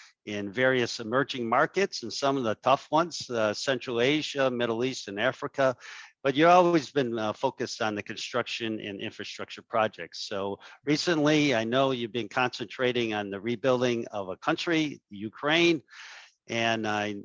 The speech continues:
met you, uh, seen you in work, very skilled negotiator, and you have a master's degree in international economic policy at the American University's School of International Services in Washington.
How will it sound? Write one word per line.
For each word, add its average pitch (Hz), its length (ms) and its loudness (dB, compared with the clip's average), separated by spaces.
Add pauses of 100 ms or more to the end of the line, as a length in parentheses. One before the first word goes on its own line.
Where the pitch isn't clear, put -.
(300)
met 110 400 -4
you, 127 280 0
uh, 101 520 2 (120)
seen 147 320 0
you 139 180 4
in 113 140 0
work, 175 340 4 (140)
very 131 260 0
skilled 156 460 0
negotiator, 147 880 -2
and 110 240 -6
you 107 60 -6
have 117 180 0
a 104 80 -4
master's 117 500 -2
degree 113 360 -4
in 104 100 -6
international 110 640 -4
economic 104 520 -6 (100)
policy 104 500 -2
at 95 160 -8
the 98 60 -16
American 104 420 -8
University's 101 840 -10 (280)
School 135 360 -2
of 104 140 -2
International 107 580 -4
Services 95 600 -10
in 92 80 -16
Washington. 95 680 -2